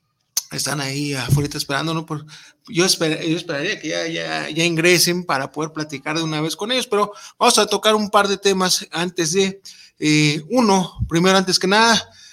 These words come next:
eh, pasado, las efemérides de esta semana, el pasado lunes fue mi cumpleaños. Muchísimas gracias a todas las personas que se tomaron, eh, la molestia de felicitarme en redes sociales, hablando una llamadita, etcétera,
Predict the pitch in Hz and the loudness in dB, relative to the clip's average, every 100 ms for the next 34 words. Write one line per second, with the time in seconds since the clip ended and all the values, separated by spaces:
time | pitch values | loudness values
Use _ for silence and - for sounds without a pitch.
0 | _ 160 160 156 156 151 - - _ 160 | _ 0 2 2 2 -2 -8 -16 _ 0
1 | 160 185 180 170 - - _ - - 170 | 2 4 2 2 -4 -16 _ -20 -2 2
2 | 175 175 190 233 185 180 190 - - 160 | 2 4 6 6 8 6 6 6 4 4
3 | 170 214 214 208 151 170 160 170 180 175 | 4 4 2 2 2 2 2 2 0 -2
4 | 170 170 - - - 165 180 160 160 175 | -4 -6 -8 -14 -6 -2 -2 -2 0 2
5 | 202 170 165 165 156 175 147 151 170 165 | 2 0 -4 -4 -4 -2 -4 -2 -2 -2
6 | 151 147 170 170 156 156 170 180 170 139 | -4 -4 -2 0 -2 -4 -4 -4 -4 -8
7 | 139 151 160 180 170 156 - - - 156 | -6 -4 -2 0 -2 -6 -14 -20 -4 -2
8 | 156 156 160 160 175 185 180 156 156 151 | 0 0 0 2 2 2 2 0 -2 -2
9 | - 180 175 170 175 170 151 170 170 170 | -2 -2 -4 -4 -4 -4 -2 0 0 0
10 | 156 151 160 160 151 143 139 147 156 156 | -2 -4 -4 -6 -8 -10 -14 -12 -8 -8
11 | 139 131 151 180 170 160 156 131 170 185 | -8 -4 -4 -4 -2 -4 -2 -6 -2 -4
12 | 196 | -4